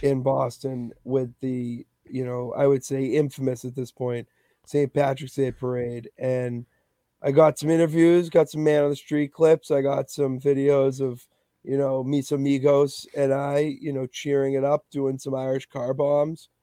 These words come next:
So that was fun. Uh, for anyone who doesn't know what an Irish car bomb is, it is, uh, Guinness, and then you have Bailey's shot, and you drop the Bailey's shot glass into the Guinness and drink it before it curdles.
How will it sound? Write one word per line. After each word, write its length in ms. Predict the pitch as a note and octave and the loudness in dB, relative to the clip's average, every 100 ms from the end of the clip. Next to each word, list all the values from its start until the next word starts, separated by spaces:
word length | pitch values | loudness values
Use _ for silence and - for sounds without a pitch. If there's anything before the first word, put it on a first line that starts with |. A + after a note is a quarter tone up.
| _ _ _ - | _ _ _ -8
So 160 | C3+ | -6
that 240 | C3+ D3+ C#3+ | -2 -2 -2
was 180 | D3 | -4
fun. 460 | - D#3+ D3 D#3+ E3+ _ _ _ _ - | -2 2 4 2 -4 _ _ _ _ -8
Uh, 320 | C#3 C#3 C3 | -2 0 -2
for 180 | C3+ C#3+ | 0 2
anyone 260 | C#3 C#3 C3+ | 2 0 0
who 60 | |
doesn't 240 | C#3+ C#3 C#3 | -2 -2 2
know 200 | C#3+ C#3 | 4 6
what 140 | C3+ | 2
an 40 | |
Irish 280 | C3+ C3 C3 | 0 -4 -6
car 220 | C#3+ C#3 | -8 -6
bomb 300 | C#3+ D3 D3 | -2 -2 0
is, 320 | D#3 E3 D#3 - | -2 -2 -6 -6
it 220 | C3+ B2+ - | -4 -2 -2
is, 420 | B2+ A#2+ A#2+ B2+ | -4 -4 -8 -8
uh, 380 | B2+ C3 B2+ B2+ B2+ A#2+ | -6 -6 -8 -10 -14 0
Guinness, 580 | C#3+ D#3+ F#3 - - _ _ _ _ - | 2 4 2 -2 -16 _ _ _ _ -6
and 140 | C3+ | -2
then 80 | C#3 | 0
you 140 | C#3+ | 2
have 160 | C#3+ B2+ | 0 2
Bailey's 640 | C#3 D3 D#3 E3 E3 - - | 2 4 2 0 0 -12 -14
shot, 460 | - D#3+ E3 F3+ | 0 6 6 6
and 100 | C#3+ | 0
you 100 | C3 | -6
drop 380 | B2 C#3+ D3 - | 0 0 0 -2
the 80 | C#3 | -6
Bailey's 640 | C#3 C#3+ C#3+ C#3 C3 - _ _ _ _ - | -2 0 0 -2 -4 -6 _ _ _ _ -14
shot 360 | - D3 C#3+ | -2 0 0
glass 440 | C#3+ D3 C#3 B2+ - | 2 2 2 -4 -6
into 340 | C#3+ C3+ D3 | -6 -6 -6
the 120 | B2+ | -6
Guinness 440 | B2+ C#3 C#3+ C#3+ - | -2 0 0 0 -4
and 160 | C3 | -12
drink 300 | B2+ D3 C#3+ | -4 -4 -2
it 100 | D#3 | -6
before 300 | C#3+ - B2 | -8 -6 -6
it 80 | B2 | -6
curdles. 560 | - C3+ C#3+ D#3 D3+ | -4 0 2 0 -2